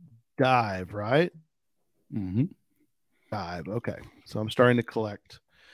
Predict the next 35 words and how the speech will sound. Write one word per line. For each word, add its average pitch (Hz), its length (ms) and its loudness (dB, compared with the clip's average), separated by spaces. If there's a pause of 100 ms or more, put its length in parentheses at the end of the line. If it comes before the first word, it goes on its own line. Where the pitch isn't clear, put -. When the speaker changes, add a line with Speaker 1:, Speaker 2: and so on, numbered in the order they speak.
(220)
Speaker 1:
So 139 720 6 (380)
if 139 280 -8
you'd 131 140 -12
like 147 280 2
to 147 380 8
be 139 400 2
in 135 100 2
our 127 140 4
drawing, 131 720 4
and 123 160 -2
I'll 120 300 2
go 123 200 2
over 123 380 0
the, 110 400 -2 (600)
the, 110 360 2
uh, 104 300 -6 (260)
well, 202 120 8
I 180 40 10
can 156 60 4
do 135 80 2
it 127 60 2
right 120 120 -4
now 123 140 -2
real 107 100 -2
quick. 95 220 -12 (540)
I've 131 100 -2
got, 135 240 4 (800)
uh, 113 440 -4
several 175 360 12
items 139 440 10
in 127 100 4
the 113 80 4
sunken 156 480 4
treasure 131 460 6
chest. - 640 -2